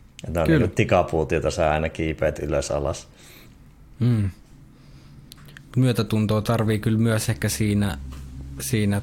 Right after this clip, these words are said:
Speaker 2: tota, ponnistelusta rentouteen.
Speaker 1: No juuri siinä, että
Speaker 2: Pääsemisen.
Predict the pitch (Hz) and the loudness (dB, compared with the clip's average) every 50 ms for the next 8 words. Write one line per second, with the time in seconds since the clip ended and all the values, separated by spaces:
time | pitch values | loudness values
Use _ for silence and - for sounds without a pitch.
0 | - - 104 98 95 - - - 101 98 92 90 - - - - - - - - | -2 -2 -2 -2 -2 -4 -4 -2 -2 0 0 -2 -4 -6 -12 -16 -16 -16 -16 -16
1 | - - - - - - - - - - - - - - - - - - - - | -18 -18 -18 -18 -18 -18 -18 -18 -18 -18 -16 -16 -16 -16 -16 -16 -16 -14 -6 -2
2 | 123 123 120 110 107 107 - - 110 98 101 - - 117 110 117 117 110 104 98 | 0 2 2 2 2 0 0 -2 -2 -2 -2 0 0 0 2 2 2 2 0 0
3 | - 85 80 80 - - 78 65 65 69 87 95 - - - - - - - - | 0 -2 -2 -4 -4 -4 -4 -4 -4 -4 -6 -8 -10 -14 -16 -16 -16 -14 -14 -14
4 | - - - - - - - - - - 101 98 92 87 90 92 - - 98 95 | -12 -12 -12 -14 -14 -14 -12 -10 -4 -2 2 2 4 4 2 2 2 2 2 4
5 | 92 90 - 92 | 4 2 2 0